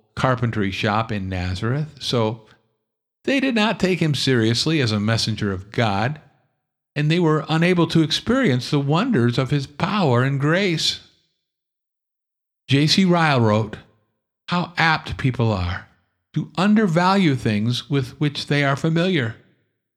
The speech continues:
We become so accustomed to the means of grace we enjoy that we do not know our privileges. It is an awful truth that in religion, more than anything else,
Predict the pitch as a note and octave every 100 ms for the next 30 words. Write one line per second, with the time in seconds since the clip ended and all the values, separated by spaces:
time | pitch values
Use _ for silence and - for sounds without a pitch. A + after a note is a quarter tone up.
0 | _ _ _ _ - G3+ A3+ - D#3 C3
1 | D#3+ B2+ - F3+ F3 C#3 A#2+ B2+ B2 B2
2 | C3+ C#3+ D3 C3+ A2+ A#2 C3+ C#3 C#3 -
3 | B2+ G#2+ G2 G#2+ C3+ D#3+ B2 B2 - _
4 | _ _ _ _ _ _ _ - D3 D#3+
5 | G3+ G#3+ G3 E3 D#3 F#3 F#3 F3 F#3 G3
6 | F#3 C3+ A#2 F#2 - - _ _ _ _
7 | _ _ _ _ _ _ _ D#3 D#3+ D#3+
8 | - E3 G3 F#3+ D#3+ - F3 C3+ A#2 -
9 | C#3 C3 D3 D3+ D3 D3+ D3+ C3 F3 F#3+
10 | G3+ G3 G3 C#3 C3 A#2+ A#2 A#2+ F#3+ G3
11 | F#3+ E3 F3 C#3+ A#2 - -